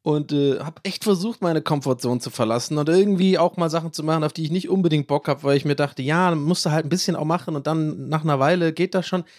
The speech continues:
Leute, es hat sich nie eingestellt bei mir. Ich raff es nicht. Ich weiß nicht, warum.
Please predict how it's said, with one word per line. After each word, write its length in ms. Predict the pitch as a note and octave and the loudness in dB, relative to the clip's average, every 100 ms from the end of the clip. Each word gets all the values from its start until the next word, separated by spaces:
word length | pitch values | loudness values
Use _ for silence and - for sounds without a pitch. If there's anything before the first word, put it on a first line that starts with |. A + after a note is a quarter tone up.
| - _ - | -20 _ 0
Leute, 260 | F3 B3 | 4 6
es 120 | D#3+ | 4
hat 160 | F#3+ G#3 | 2 2
sich 160 | A3+ - | 2 6
nie 160 | B3 | 6
eingestellt 540 | C4 D#4 D4+ - B2 A#2 | 6 2 2 2 0 2
bei 140 | A#2+ | 0
mir. 140 | A2+ | 0
Ich 220 | A2 B2 G#3 | -2 -2 -2
raff 180 | D4 | 0
es 200 | F4 - | 0 0
nicht. 260 | G#2 E2+ - | -2 -6 -6
Ich 140 | - - | -4 0
weiß 280 | F3 F#3 | 0 2
nicht, 160 | F#3+ - | 0 2
warum. 340 | F3+ G3 A3+ | 2 2 -2